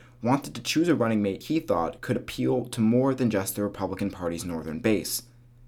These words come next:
He found that candidate in Johnson, a Democrat. Remember, this is the middle of the Civil War. America is literally torn in two, and all Lincoln wants to do is preserve the Union. He may not have agreed with Johnson politically,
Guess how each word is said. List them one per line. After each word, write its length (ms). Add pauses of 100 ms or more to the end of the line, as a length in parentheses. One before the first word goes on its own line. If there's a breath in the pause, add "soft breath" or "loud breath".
(260)
He 100
found 260
that 140
candidate 440 (180)
in 100
Johnson, 440 (220)
a 60
Democrat. 440 (680)
Remember, 380 (260 loud breath)
this 160
is 80
the 80
middle 200
of 60
the 80
Civil 260
War. 340 (360)
America 400
is 160
literally 320
torn 400
in 220
two, 320
and 180
all 220
Lincoln 320
wants 220
to 60
do 300 (320 soft breath)
is 100
preserve 460
the 80
Union. 460 (560)
He 160
may 160
not 160
have 120
agreed 360
with 100
Johnson 400
politically, 600